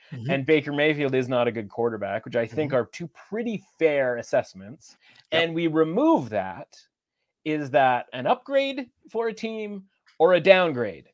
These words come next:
Speaker 2: for a team, right? And so,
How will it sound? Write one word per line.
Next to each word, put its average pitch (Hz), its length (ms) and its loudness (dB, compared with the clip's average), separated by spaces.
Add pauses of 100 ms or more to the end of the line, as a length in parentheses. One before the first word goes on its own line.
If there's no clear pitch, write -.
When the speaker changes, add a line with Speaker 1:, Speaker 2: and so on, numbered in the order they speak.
(140)
Speaker 2:
for 120 260 -4
a 98 40 -10
team, - 260 -18 (580)
right? 123 300 -4 (400)
And 165 160 -4
so, 160 520 4